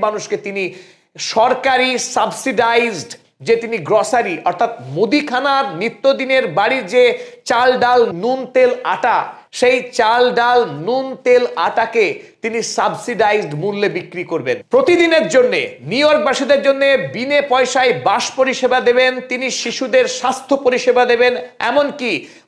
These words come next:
বাড়ি ভাড়াতে তিনি একটা সিলিং বেঁধে দেবেন। এই যে প্রতিশ্রুতিগুলো এবং নিউ ইয়র্কবাসীদের জন্য নাগরিক নিরাপত্তাকে তিনি সুরক্ষিত করবেন, এই প্রতিশ্রুতিগুলি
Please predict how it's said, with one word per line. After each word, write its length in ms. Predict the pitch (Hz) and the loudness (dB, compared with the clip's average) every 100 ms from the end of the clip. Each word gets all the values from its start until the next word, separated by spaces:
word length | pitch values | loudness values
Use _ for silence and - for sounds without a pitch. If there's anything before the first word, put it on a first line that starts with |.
| - 185 | -4 0
বাড়ি 240 | 208 311 220 | 2 2 2
ভাড়াতে 380 | 226 247 240 202 - - - | 0 0 2 0 -2 -8 -10
তিনি 160 | 226 233 | -2 0
একটা 240 | 226 240 226 - | 0 -2 -4 -4
সিলিং 300 | 262 262 269 233 | -4 -2 -2 0
বেঁধে 180 | 208 190 170 | 0 2 0
দেবেন। 200 | 147 117 - _ _ | -2 -4 -10 _ _
এই 200 | 226 330 | 0 2
যে 140 | 311 302 | 2 0
প্রতিশ্রুতিগুলো 960 | 233 220 240 247 240 196 208 151 - - - | -2 -4 -4 -6 -6 -2 0 0 -2 -10 -2
এবং 280 | 208 220 160 | 0 0 0
নিউ 240 | 233 311 | 0 2
ইয়র্কবাসীদের 640 | 302 269 220 247 254 262 233 | 2 2 0 -2 2 2 2
জন্য 200 | 254 262 262 262 - - | 2 4 2 0 -10 -10
নাগরিক 460 | 143 202 226 262 262 131 | -4 -2 2 0 0 -4
নিরাপত্তাকে 640 | 185 254 247 247 254 240 | 0 0 0 0 0 -2
তিনি 200 | 240 233 | -2 -4
সুরক্ষিত 540 | 226 - 233 247 220 196 | -6 -2 0 0 -2 -4
করবেন, 380 | 185 156 135 - - - | -2 -2 -4 -6 -6 2
এই 220 | 254 285 | 2 2
প্রতিশ্রুতিগুলি 960 | - 220 247 - 226 247 220 196 139 | 0 -2 -2 -6 -6 -4 -2 -2 -4